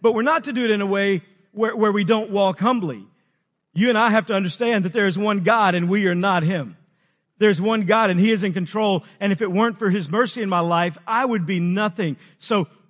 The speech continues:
act justly, walk hum-, humbly. But again, what do we find in the center that everything is hinged to? Love mercy. Mercy is to be something in our lives as Christ followers that is contagious.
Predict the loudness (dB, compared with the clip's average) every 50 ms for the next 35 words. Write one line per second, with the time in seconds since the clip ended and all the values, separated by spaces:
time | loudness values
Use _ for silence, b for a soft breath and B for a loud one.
0 | _ 0 2 2 0 0 -4 -4 -2 0 0 -2 -2 -4 -2 -2 -2 0 0 0
1 | 0 0 0 -2 -2 0 0 -2 -4 -6 -4 -2 -2 -2 0 0 0 0 0 0
2 | -2 -2 -2 -2 -2 -2 -2 -2 -2 -2 0 2 2 2 0 -2 -6 -6 -4 -4
3 | -2 -4 -4 -4 -2 -2 0 0 0 0 0 -2 -2 0 0 0 0 -2 -2 -2
4 | 0 0 0 -2 -2 -4 -4 -4 -4 B B B B B _ -2 0 2 2 2
5 | 0 -2 -4 -4 -4 -2 -2 -2 -2 0 0 2 2 2 0 -2 -4 -4 -4 -4
6 | -4 -6 -10 -16 _ _ _ _ _ _ _ -4 -2 2 2 4 4 2 2 0
7 | -2 -4 -8 -12 _ _ _ _ _ _ _ -2 2 2 4 4 2 0 -6 -12
8 | -16 -18 -18 -20 _ _ _ _ _ _ _ _ _ _ _ 0 2 4 4 4
9 | 2 -2 -4 -2 -2 -2 0 0 -2 -2 0 -2 -4 -4 -4 -6 -6 -6 -4 -4
10 | -2 -2 0 0 0 0 0 -2 -2 -4 -6 -12 -12 -6 -4 -2 -2 -2 -4 -6
11 | -6 -4 -2 -2 -2 -2 -2 -4 -6 -8 b b b b b _ -2 0 0 -2
12 | -2 -2 -4 -4 -4 -2 -2 0 0 0 0 -2 -6 -10 -16 -18 -20 -20